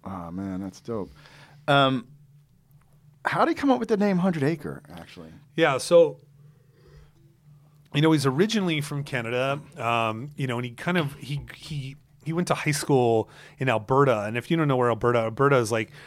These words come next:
Speaker 2: the northern reaches of, um, Calgary. He grew up, or now Edmonton, excuse me, which is in the northern reaches of Alberta. It's all forest there. It's, like, literally, that's, like, where the timber comes from. And when he used to run through the woods, he used to be like,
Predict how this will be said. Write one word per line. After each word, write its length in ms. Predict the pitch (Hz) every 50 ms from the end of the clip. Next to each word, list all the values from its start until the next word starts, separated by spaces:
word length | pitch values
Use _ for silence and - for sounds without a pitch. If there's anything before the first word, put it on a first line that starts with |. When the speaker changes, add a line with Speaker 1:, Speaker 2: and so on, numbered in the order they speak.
| - - -
Speaker 2:
the 80 | -
northern 600 | 123 123 123 123 127 131 135 135 127 131 123 117
reaches 500 | 113 117 123 123 - 127 117 110 104 107 123
of, 420 | - - 107 104 107 104 107 - - -
um, 160 | 113 110 110
Calgary. 460 | 110 - 135 139 143 147 143 123 104 101
He 160 | 101 139 156
grew 140 | 143 156 156
up, 120 | 151 147
or 140 | 156 156 160
now 140 | 151 156 151
Edmonton, 520 | 143 139 143 151 151 160 143 143 - 123 113
excuse 200 | - - 131 120
me, 60 | 123
which 180 | 120 120 107 120
is 180 | 120 104 - - - - - - - - -
in 140 | 139 135 131
the 80 | 127
northern 560 | 127 131 135 143 143 156 160 156 147 147 131
reaches 420 | 123 127 135 131 - 135 127 113 123
of 240 | 131 127 123 117 131
Alberta. 400 | 120 117 120 101 127 127 127 117
It's 140 | 107 -
all 220 | - - 135 127 117
forest 400 | - - 143 135 127 117 - -
there. 220 | 117 104 92 - 113
It's, 140 | 117 - -
like, 160 | 123 120 - 127
literally, 340 | 123 135 143 127 123 120 120
that's, 140 | 120 - -
like, 120 | 131 113
where 100 | 123 123 117
the 100 | 113 -
timber 460 | - - - 160 147 143 139 120 110
comes 260 | - - 123 113 101
from. 260 | - 120 110 104 98 98 _ _ _ _ _ -
And 300 | 135 135 135 127 120 - - _ _ _ _ _ _ _ _ _ - -
when 120 | - 147 147
he 60 | 139
used 300 | 135 151 190 185 - -
to 60 | 143
run 640 | 120 113 113 120 143 180 170 143 120 117 120 120 113 - - - - - - - - - -
through 160 | - 135 131
the 100 | 117 120
woods, 300 | 110 120 139 165 170 135
he 60 | 123
used 120 | 123 113 -
to 60 | 117
be 60 | 117
like, 140 | 104 101 -